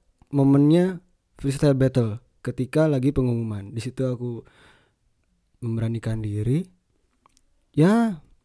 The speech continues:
untungnya apa yang saya punya pada saat itu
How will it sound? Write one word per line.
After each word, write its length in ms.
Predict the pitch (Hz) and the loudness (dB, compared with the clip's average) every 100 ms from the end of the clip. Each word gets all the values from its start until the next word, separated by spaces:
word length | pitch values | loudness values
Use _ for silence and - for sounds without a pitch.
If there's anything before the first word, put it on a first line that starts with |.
| _ _ _ _ _ _ _ _ _ _ _ _ _ _ _ _ _ | _ _ _ _ _ _ _ _ _ _ _ _ _ _ _ _ _
untungnya 760 | - 147 151 160 190 247 233 165 90 - _ _ _ _ _ _ | 0 0 4 2 2 2 0 -4 -10 -20 _ _ _ _ _ _
apa 300 | - 147 - | -4 -2 2
yang 180 | 135 135 | 4 4
saya 180 | 131 131 | 2 0
punya 280 | 123 127 123 | 2 0 0
pada 200 | 123 120 | 0 -2
saat 240 | 117 117 113 | -2 -2 -4
itu 400 | 113 185 214 | 2 4 4